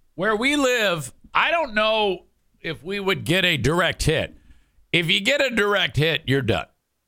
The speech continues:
You're vaporized. Within about thirty to forty-five miles, that's it. There's nothing you can do when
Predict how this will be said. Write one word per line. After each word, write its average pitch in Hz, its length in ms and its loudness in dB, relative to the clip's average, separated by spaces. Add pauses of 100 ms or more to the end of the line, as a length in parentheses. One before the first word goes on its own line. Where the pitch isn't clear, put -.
(280)
You're 175 120 0
vaporized. 127 680 -6 (680)
Within 175 300 0
about 190 340 -2
thirty 214 300 0
to 180 120 0
forty-five 165 640 0
miles, 135 460 0 (300)
that's - 260 -2
it. - 140 -10 (600)
There's 107 160 -2
nothing 165 280 0
you 151 80 2
can 120 160 -2
do 104 380 0 (340)
when 101 440 -2